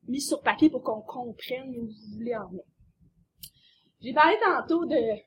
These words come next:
prévision financière puis budgétaire. C'est important, c'est important, euh, parce que nous, on doit s'appuyer sur quelque chose pour être en mesure de calculer la capacité de l'entreprise à, à, à payer cette dette-là, l'emprunt que vous demandez à la banque.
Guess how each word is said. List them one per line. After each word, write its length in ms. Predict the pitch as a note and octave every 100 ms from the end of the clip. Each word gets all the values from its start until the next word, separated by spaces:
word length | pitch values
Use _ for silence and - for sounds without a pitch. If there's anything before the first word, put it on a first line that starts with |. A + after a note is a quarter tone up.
| _
prévision 380 | - B3+ A3 C#4+
financière 500 | D4 C4+ A#3+ G#3 C4+ C4+
puis 100 | G#3+
budgétaire. 800 | G3+ G3 A#3+ C4 A#3+ A3 C4 D4 _ _ _ _ _ _
C'est 180 | - C#4+
important, 580 | C4 B3 - - A3 B3
c'est 220 | - A#3
important, 800 | A3+ A#3 - - B3+ C#4 C#4+ B3+
euh, 160 | G#3+ G3+
parce 300 | - - -
que 160 | - C4
nous, 200 | C4 D#4
on 120 | B3+
doit 140 | A3+
s'appuyer 340 | C4 C4+ - C#4+
sur 160 | C4
quelque 220 | - A#3 -
chose 420 | B3 B3 C#4+ -
pour 180 | A#3 G#3+ -
être 160 | A#3+ B3
en 100 | A#3+
mesure 540 | A#3 G#3 A#3+ C4 C#4+ - - _ _ _ _
de 80 | A#3+
calculer 400 | C4 C4 - D4
la 160 | D4+ B3
capacité 500 | D4+ C4+ B3 - D#4+
de 40 | D4+
l'entreprise 640 | A#3+ - A3+ - C#4+ C#4
à, 40 | G#3+ G#3
à, 100 | A3+ - A#3
à 80 | A3+
payer 300 | C#4+ C4 B3
cette 280 | B3+ B3+ G3
dette-là, 500 | G3 G3+ - A3+ A3+ A3+
l'emprunt 460 | A3+ G#3 - -
que 220 | B3 A3+ G#3+
vous 80 | G3
demandez 560 | F#3+ A#3 A3 G3+ G3+
à 100 | G3+
la 140 | G3 F3
banque. 140 | G3